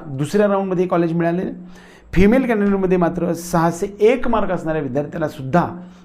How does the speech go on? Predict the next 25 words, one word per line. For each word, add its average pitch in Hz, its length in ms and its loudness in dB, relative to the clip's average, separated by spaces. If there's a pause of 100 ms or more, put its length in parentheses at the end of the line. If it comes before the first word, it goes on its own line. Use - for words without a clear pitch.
(120)
हे 196 80 2
कॉलेज 160 440 -2 (280)
फिमेल 185 320 4
कॅन्डिडेटला 139 360 -4
मिळालेलं 127 400 0
आहे. 143 100 -4 (680)
त्याचबरोबर 226 480 4
पीडब्ल्यूडीसाठी 214 840 2
मात्र 180 320 0
दोनशे 185 500 2
सात 165 360 0
एवढा 180 200 2
कट 180 180 -2
ऑफ 165 140 2
आहे. 214 100 -8 (120)
एसटी 170 460 2
कॅन्डिडेटसाठी 175 760 -4 (680)
पाचशे 175 420 2
पाच - 560 0 (180)
आणि 165 260 0 (380)
पाचशे 156 300 0
तेरा 170 460 0 (400)
एवढा 170 240 8
कट 175 180 -2
ऑफ 175 140 2